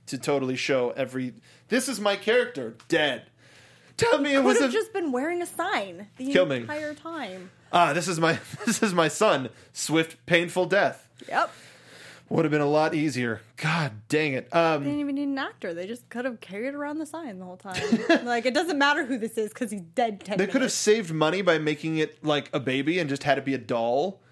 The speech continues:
Speaker 1: and then they wouldn't have had to pay an actor.
Speaker 2: Exactly.
Speaker 1: That's so bizarre.
Speaker 2: I mean,
Speaker 1: That's
Speaker 2: they had
Speaker 1: so weird to me.
Speaker 2: options.
Speaker 1: Um, so, uh, trying to find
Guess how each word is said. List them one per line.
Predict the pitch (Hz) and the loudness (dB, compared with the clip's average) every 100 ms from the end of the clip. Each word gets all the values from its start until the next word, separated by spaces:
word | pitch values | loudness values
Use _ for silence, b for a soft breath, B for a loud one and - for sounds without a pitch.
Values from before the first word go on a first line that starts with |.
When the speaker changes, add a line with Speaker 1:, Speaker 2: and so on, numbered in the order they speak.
| b b | b b
Speaker 1:
and | 165 | 0
then | 208 | 2
they | 214 | 2
wouldn't | 214 220 | 2 2
have | 220 | 0
had | 202 | 0
to | |
pay | 202 202 | 0 0
an | |
actor. | 208 285 262 - 262 - - | 0 -2 -4 -10 -10 -20 -20
Speaker 2:
Exactly. | 359 370 - - - | -20 -18 -18 -18 -2
Speaker 1:
That's | 175 180 | 0 0
so | - 190 185 | -2 -2 0
bizarre. | 180 160 160 127 | 0 2 2 0
Speaker 2:
I | |
mean, | 262 | -2
Speaker 1:
That's | 147 143 | -2 0
Speaker 2:
they | 165 | 0
had | 156 | 2
Speaker 1:
so | |
weird | 156 160 | 0 0
to | 120 | -6
me. | |
Speaker 2:
options. | 117 123 - B B B B - | -8 -10 -16 B B B B 0
Speaker 1:
Um, | 165 175 165 147 _ _ | 4 4 2 -6 _ _
so, | - 208 185 175 165 - | -2 4 4 4 0 -4
uh, | 165 160 147 135 123 - | 0 2 2 2 -2 -8
trying | - 220 | 0 2
to | 240 | 2
find | 233 190 185 175 165 | 2 2 2 0 -8